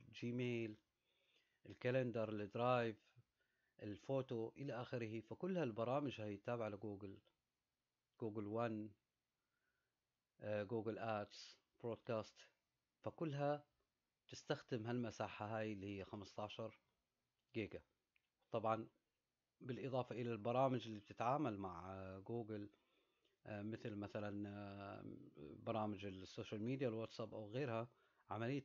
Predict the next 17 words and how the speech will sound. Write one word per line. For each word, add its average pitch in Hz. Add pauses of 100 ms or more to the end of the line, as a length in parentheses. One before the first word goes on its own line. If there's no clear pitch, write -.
الباك 139
أب 120
والتخزين 120
بتروح 117
على 104
الجوجل 113 (800)
درايف. 104 (1120)
إذن 107
على 98
الجوجل 107
درايف. 92 (1200)
إذن 151
هاي 165
باختصار 143
المساحة 120
التخزينية 123
بجوجل. 123